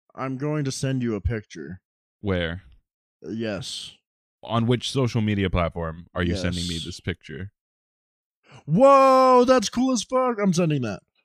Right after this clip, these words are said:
Speaker 2: I don't know what's happening.
Speaker 1: <laughs>
Speaker 2: Oh, it's on Facebook Messenger. Oh, you cut out the background?
Speaker 1: Yeah, that was cool.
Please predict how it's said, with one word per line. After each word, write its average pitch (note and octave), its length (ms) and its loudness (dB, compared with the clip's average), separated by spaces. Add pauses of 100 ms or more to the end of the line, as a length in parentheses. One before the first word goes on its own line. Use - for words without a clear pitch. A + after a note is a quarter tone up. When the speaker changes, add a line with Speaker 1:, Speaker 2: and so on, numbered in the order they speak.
(360)
Speaker 2:
I G#2 80 -4
don't F#2 140 -8
know G#2 80 -8
what's G#2 120 -8
happening. G#2+ 420 -6 (140)
Speaker 1:
<laughs> A#2 60 -10 (840)
Speaker 2:
Oh, E2+ 200 -6
it's F#2 120 -10
on G2 280 -8 (580)
Facebook A2+ 400 -6 (160)
Messenger. F#2+ 760 -8 (680)
Oh, A2 480 0
you G#2+ 160 -2
cut A#2+ 240 -2
out G#2+ 160 -2
the F#2+ 80 -6
background? G#2+ 720 -4
Speaker 1:
Yeah, E3+ 560 4
that D#3+ 140 0
was D#3 140 0
cool. C3 360 0